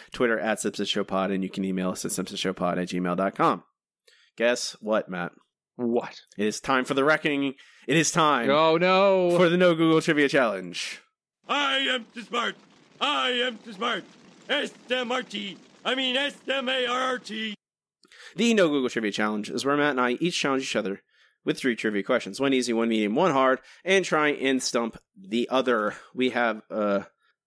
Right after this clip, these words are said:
Speaker 1: a contest, as we have for multiple years now. And I'm in the lead by five points going into our final episode, Matt. So you're not mathematically eliminated.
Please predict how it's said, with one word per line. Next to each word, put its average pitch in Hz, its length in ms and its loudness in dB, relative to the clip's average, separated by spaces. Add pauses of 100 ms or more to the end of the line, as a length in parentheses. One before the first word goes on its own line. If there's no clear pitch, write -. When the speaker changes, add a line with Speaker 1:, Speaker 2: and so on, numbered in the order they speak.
(400)
Speaker 1:
a - 40 -14
contest, 113 680 -4 (480)
as 107 160 -4
we 107 120 -2
have 104 460 -2
for 113 300 -2 (100)
multiple 107 360 -4
years 101 240 0
now. 160 300 0 (1160)
And 143 100 2
I'm 139 340 2
in 143 60 2
the 147 80 2
lead 131 300 0
by 123 100 0
five 202 640 0
points 131 380 -2
going 120 220 0
into 120 180 -2
our 110 100 0
final 107 300 -2
episode, 107 320 -4
Matt. 82 200 -12 (920)
So 127 320 0
you're 135 140 0
not 190 180 4
mathematically 151 600 2
eliminated. 92 580 -4